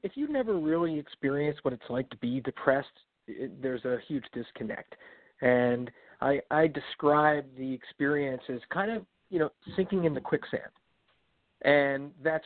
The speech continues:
why the three-day rule is so important, because the longer you go without letting, you know, forcing yourself, you know, back into a better place, the harder it is to escape. And it, it can be really challenging at first.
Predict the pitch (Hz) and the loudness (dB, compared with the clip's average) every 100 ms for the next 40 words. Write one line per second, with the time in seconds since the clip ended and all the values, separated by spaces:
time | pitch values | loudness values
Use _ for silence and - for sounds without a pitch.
0 | - 160 143 - 143 139 135 131 147 131 | -2 -2 -2 -6 -6 -2 -2 -2 -4 -4
1 | - 131 123 - 160 143 117 127 - 123 | -6 -4 -4 -2 0 0 -4 -10 0 2
2 | 123 123 - _ _ _ 135 143 160 156 | 2 -2 -10 _ _ _ 2 4 4 2
3 | 147 143 127 151 156 143 131 143 135 135 | -6 -8 -2 2 2 2 -2 -2 -2 -4
4 | _ _ _ _ _ 139 143 147 139 131 | _ _ _ _ _ -4 -4 -4 -8 -12
5 | 131 - 156 147 147 139 - 151 139 - | -12 -6 -6 -6 -10 -10 -2 0 0 -4
6 | _ _ _ - 139 131 - 135 139 139 | _ _ _ -6 -6 -6 0 2 2 -2
7 | 135 - 139 123 143 123 - 208 175 147 | -8 -6 -8 -2 -2 -2 0 2 2 0
8 | - _ _ 143 180 226 240 196 175 165 | -8 _ _ -6 -2 0 0 -2 -4 -6
9 | - 135 - - 127 - - _ _ _ | -4 -6 -6 -8 -8 -8 -14 _ _ _
10 | _ _ _ - 143 143 135 135 - _ | _ _ _ 0 4 4 2 -2 -14 _
11 | _ _ _ 180 - 190 196 190 185 233 | _ _ _ -10 -8 -8 -2 0 0 0
12 | 233 - 196 202 196 165 151 - - 208 | -2 0 2 2 0 -2 -4 -2 2 2
13 | 175 | 2